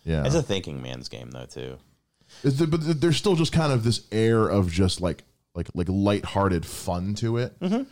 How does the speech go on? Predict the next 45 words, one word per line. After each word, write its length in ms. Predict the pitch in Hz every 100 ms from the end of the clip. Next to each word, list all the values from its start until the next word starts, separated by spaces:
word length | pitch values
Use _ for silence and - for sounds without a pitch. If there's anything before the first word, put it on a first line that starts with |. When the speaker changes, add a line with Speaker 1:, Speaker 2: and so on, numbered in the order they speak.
| -
Speaker 2:
I 60 | 151
totally 240 | 156 165 151
agree. 100 | 113
Speaker 1:
'Cause 80 | 104
football 560 | - 170 170 165 147
is 80 | 117
so 680 | - - - - 135 127 131
serious. 840 | 131 - 90 67 55 50 - - -
Speaker 2:
Mm-hmm. 300 | 80 78 78
Speaker 1:
You 60 | 85
know, 320 | 78 69 55 65
even 220 | 123 131
hockey, 460 | 117 127 120 98 80
so 380 | - - 117 120
serious. 580 | - 107 95 85 76
So 320 | - - 104 95
soccer, 560 | - 117 107 104 85 82 -
basketball, 680 | 101 101 101 98 92 87 - - - - -
baseball. 340 | 208 214 190
Like, 180 | 143 117
baseball, 520 | 156 175 - 165 139 127
they, 120 | 123
you've 320 | 104 123 107
got, 400 | 117 104 101 - _ _ _ -
you 120 | 110
know, 120 | 107
the 120 | 104
seventh 320 | - 170 147
inning 180 | 139 131
stretch, 800 | 123 - 160 160 143 117 - -
and 160 | 113 117
everybody 240 | 120 127
does 100 | 127
the 80 | 135
wave, 1000 | 135 147 139 127 113 104 95 87 85 87
and 260 | 98 98 98
there's 160 | 98
the 80 | 104
fun 300 | - 127 120
organ 640 | 117 139 131 123 117 110 -
tunes 340 | - 120 110 101
they 140 | 98
play. 160 | 107 98
Like, 140 | 101
there's, 200 | 113